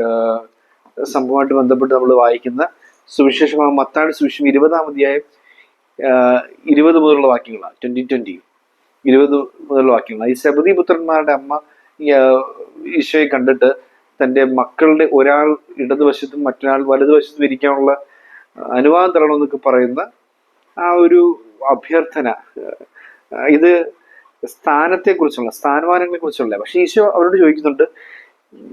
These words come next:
"എന്റെ ഇടതും വലതും ഇരിക്കാനുള്ള വരം തരേണ്ടത് സ്വർഗസ്നായ പിതാവാ, പക്ഷെ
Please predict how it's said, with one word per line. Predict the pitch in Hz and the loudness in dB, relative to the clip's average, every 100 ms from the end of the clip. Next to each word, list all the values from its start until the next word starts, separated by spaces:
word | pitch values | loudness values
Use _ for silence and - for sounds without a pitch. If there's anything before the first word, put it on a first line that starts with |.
| - | -10
"എന്റെ | 151 156 165 170 190 | -6 -2 0 2 2
ഇടതും | 190 220 226 | 2 2 2
വലതും | 196 190 190 | 2 0 -2
ഇരിക്കാനുള്ള | 165 - 175 165 160 180 190 _ _ _ _ _ _ _ _ _ _ 127 | -4 -4 -4 -2 0 0 -2 _ _ _ _ _ _ _ _ _ _ -4
വരം | 143 160 190 | 0 0 0
തരേണ്ടത് | 170 147 151 175 | 0 0 -2 -2
സ്വർഗസ്നായ | - 165 160 160 156 | 0 0 2 0 0
പിതാവാ, | 135 120 110 110 | 2 2 2 0
പക്ഷെ | 135 - | -4 -4